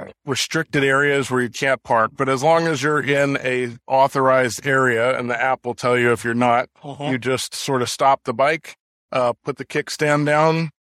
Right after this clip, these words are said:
Speaker 1: hit a button to end the ride, and it will direct you to, uh, relock the bike, and, uh, you're done.
Speaker 2: Yeah, and by relock the bike, you don't have to lock it to anything. It's just that, that pin we talked about earlier on both of them, they're a little different, but both of them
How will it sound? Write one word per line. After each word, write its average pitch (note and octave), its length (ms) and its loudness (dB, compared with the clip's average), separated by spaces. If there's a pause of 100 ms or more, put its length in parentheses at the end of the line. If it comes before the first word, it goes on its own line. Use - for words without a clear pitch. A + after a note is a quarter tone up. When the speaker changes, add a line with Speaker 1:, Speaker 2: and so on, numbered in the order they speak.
(160)
Speaker 1:
hit C3+ 140 -2
a B2+ 40 -6
button C3+ 300 -4
to C3 120 -2
end C#3 180 0
the B2+ 60 0
ride, C#3+ 420 4
and B2+ 140 2
it - 20 2
will B2 180 2
direct B2+ 440 0
you B2+ 160 0
to, B2 560 -2
uh, A2+ 180 -2
relock B2+ 640 2
the B2 100 -6
bike, B2+ 440 -2 (480)
and, C3+ 400 -2
uh, C3+ 340 2
you're C#3+ 140 0
done. E3+ 260 -2 (460)
Speaker 2:
Yeah, F#3 180 0 (120)
and E3+ 140 -2
by G3 100 4
relock G3 420 2
the F3+ 120 -2
bike, E3 280 -2
you D#3+ 80 -4
don't F3 120 2
have F3 140 2
to E3 60 -6
lock D3+ 280 -4
it B2 120 -12
to F3 160 -6
anything. F#3+ 500 -2 (460)
It's D#3+ 200 -4
just - 280 -6
that, D#3 240 -4
that D#3 160 -2
pin F3 200 -4
we E3+ 100 -2
talked D#3+ 240 -4
about E3 180 -2
earlier E3+ 320 4
on C#3 120 0
both D3+ 220 -4
of E3+ 60 -8
them, F3 240 0
they're C3 100 -2
a C3 40 -2
little D3+ 200 0
different, D#3+ 400 0
but C3 160 -4
both D3 240 0
of D#3+ 80 -8
them D#3+ 240 2